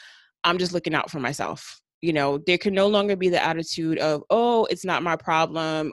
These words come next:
Oh, you know, let, you know, the other, like, let them figure it out." Like, there's no more of that anymore.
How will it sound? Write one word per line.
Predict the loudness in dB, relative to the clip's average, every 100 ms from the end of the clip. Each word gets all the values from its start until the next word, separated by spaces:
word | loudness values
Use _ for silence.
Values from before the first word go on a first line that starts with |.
| 2
Oh, | 4 4 2 0
you | -2
know, | -2 0 0 -2
let, | 0 0 0 -10
you | -6 -2
know, | -2 -2 -8 -2
the | 0
other, | 2 0
like, | -2 -2
let | -2 -2 -2
them | -4 -4
figure | -6 -4
it | -2
out." | -2 -2 -2
Like, | -4 -6 _ _ _ _ _ _ _ _ _ -4
there's | 4 4 4
no | 2 2 2 2
more | 0 0 0
of | 0
that | -2 -4
anymore. | -6 -8 -10